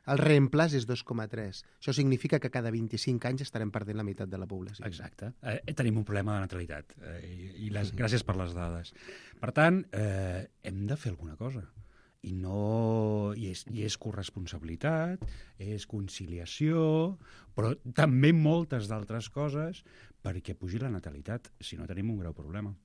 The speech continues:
Speaker 2: Abans parlàvem de tradicions nostrades, doncs si no hi ha nens que les celebrin, doncs difícilment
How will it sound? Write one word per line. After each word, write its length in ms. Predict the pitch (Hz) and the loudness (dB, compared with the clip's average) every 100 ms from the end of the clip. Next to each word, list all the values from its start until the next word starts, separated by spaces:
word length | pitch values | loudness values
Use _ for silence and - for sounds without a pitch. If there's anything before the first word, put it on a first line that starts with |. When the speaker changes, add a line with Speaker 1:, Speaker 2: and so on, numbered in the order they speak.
| - - - _ | -20 -20 -20 _
Speaker 2:
Abans 320 | - - 113 | -2 2 2
parlàvem 380 | - 117 117 113 | 2 4 4 4
de 60 | 107 | 2
tradicions 540 | 104 101 110 101 101 101 | 2 2 0 -2 -2 -2
nostrades, 880 | 98 - 113 107 131 - - - - | -4 -2 -2 -2 -6 -12 -16 -16 -10
doncs 560 | 98 87 78 80 73 - | -6 -4 -4 -6 -4 -4
si 100 | 85 | -4
no 460 | 85 90 90 92 95 | -4 -2 -2 0 0
hi 60 | 95 | 0
ha 80 | 95 | 0
nens 320 | 95 104 98 | -2 -2 -4
que 140 | 87 90 | -8 -8
les 140 | - | -4
celebrin, 480 | 98 107 107 113 135 - - - - - | -2 0 0 0 -2 -8 -20 -20 -20 -8
doncs 240 | 101 95 | -6 -2
difícilment 800 | 95 87 - 95 92 98 98 | -4 -4 -2 0 2 2 0